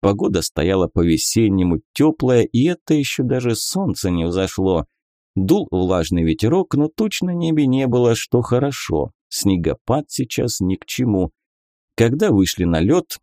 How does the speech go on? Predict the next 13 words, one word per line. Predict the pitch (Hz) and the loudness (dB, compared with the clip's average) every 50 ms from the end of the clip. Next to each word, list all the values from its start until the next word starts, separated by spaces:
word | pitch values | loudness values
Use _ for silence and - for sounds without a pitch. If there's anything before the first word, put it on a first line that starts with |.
| _ _ | _ _
сбавили | 95 95 92 95 98 151 185 196 185 160 156 151 | -2 -2 -2 -2 -2 -2 -2 -2 -2 0 -2 -2
шаг | 139 - - 135 139 131 - - | -2 0 0 0 -2 0 0 2
ещё | 131 135 120 - - - 117 110 | 2 2 2 -2 0 2 2 2
сильней. | 107 - - 104 98 98 90 92 92 92 90 85 82 - - - _ _ | 2 2 2 2 2 2 0 0 0 2 2 0 -2 -4 -8 -16 _ _
Упасть | 95 87 - - _ - 151 160 - - - - | 0 0 0 -2 _ 0 0 0 -2 -6 -4 -2
и | 107 110 | -2 0
отбить | 110 101 101 101 127 143 - - | 0 -2 -4 -4 -6 -6 -6 -6
себе | - - 110 95 90 87 85 | -2 0 0 0 2 0 -2
зад | 82 95 127 151 131 - | -2 -2 -2 -4 0 0
или, | 127 92 90 | 0 0 0
хуже | 80 - 107 104 90 95 | -2 0 0 0 2 0
того, | 87 - 95 95 90 87 | 0 2 2 2 2 0
сломать | - - 92 92 95 90 82 - - | 0 0 0 0 0 0 -2 -4 -8